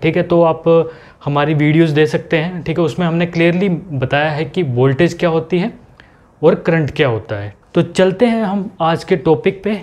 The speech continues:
कि टॉपिक क्या है, ठीक है, कि शॉक कैसे लगता है, ठीक है, ठीक है, श-, शॉक हमें कैसे लगता है, ठीक है, या करंट से या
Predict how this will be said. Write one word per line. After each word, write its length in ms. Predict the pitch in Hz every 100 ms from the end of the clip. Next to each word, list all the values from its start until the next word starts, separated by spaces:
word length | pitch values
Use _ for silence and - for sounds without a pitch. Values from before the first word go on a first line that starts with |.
| - -
कि 60 |
टॉपिक 500 | 170 - 156 - 214
क्या 120 | 202 190
है, 160 | 175 - - - - - _ _ -
ठीक 160 | 165 160
है, 60 | 247 - - - -
कि 140 | 190 196 -
शॉक 580 | - - - 180 202 - -
कैसे 260 | 196 -
लगता 340 | 175 131 - 120
है, 240 | 101 104 -
ठीक 180 | 160 226
है, 140 | 208 - - - - - - - -
ठीक 180 | 160
है, 60 | 240
श-, 260 | - - - - - - -
शॉक 460 | - - 185 196 180
हमें 220 | 185 220 233
कैसे 300 | 156 - 160
लगता 340 | 135 - 127
है, 160 | 107 120
ठीक 260 | 156 165
है, 140 | 226 196 - - - - - - - - 135
या 340 | 147 156 175 175 - -
करंट 280 | 156 156 165
से 240 | - 214 202 - - - - - - - - - - -
या 320 | 135 147 190